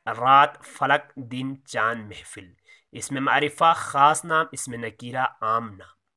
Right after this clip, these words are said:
सूरज इसमें मारिफा है, ख़ास नाम है। रात इसमें नकीरा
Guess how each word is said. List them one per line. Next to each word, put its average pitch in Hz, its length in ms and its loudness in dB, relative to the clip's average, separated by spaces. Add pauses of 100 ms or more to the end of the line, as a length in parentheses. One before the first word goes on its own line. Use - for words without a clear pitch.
(920)
सूरज - 520 2 (120)
इसमें 143 280 -8
मारिफा 120 480 -2
है, 95 100 -2
ख़ास 147 520 4
नाम 92 220 -10
है। 95 80 -18 (240)
रात 156 540 6
इसमें 160 280 -6
नकीरा 156 400 -2